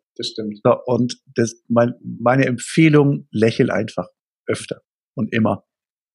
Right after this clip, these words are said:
Speaker 2: Weil das Leben ist zu kurz, als dass du das nicht tust. Definitiv. Und ich könnte, ich bin jetzt erst,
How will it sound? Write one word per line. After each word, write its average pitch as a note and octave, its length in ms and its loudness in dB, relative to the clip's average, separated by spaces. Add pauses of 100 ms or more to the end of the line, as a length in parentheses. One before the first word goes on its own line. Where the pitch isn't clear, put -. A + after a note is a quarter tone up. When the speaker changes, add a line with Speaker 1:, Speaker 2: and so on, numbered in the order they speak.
(140)
Speaker 2:
Weil G#2+ 100 2
das G#2 180 -2
Leben D3+ 500 0
ist - 280 -8
zu - 180 -6
kurz, - 640 0 (440)
als A2+ 200 -4
dass A#2 200 -2
du B2 80 -4
das A2+ 280 -4
nicht A2 220 -4
tust. - 340 -14 (600)
Definitiv. - 580 -6 (520)
Und A2 140 -6
ich B2 120 -8
könnte, F3 320 4
ich A#2 180 -4
bin A#2 120 -2
jetzt C3 180 -2
erst, - 240 -10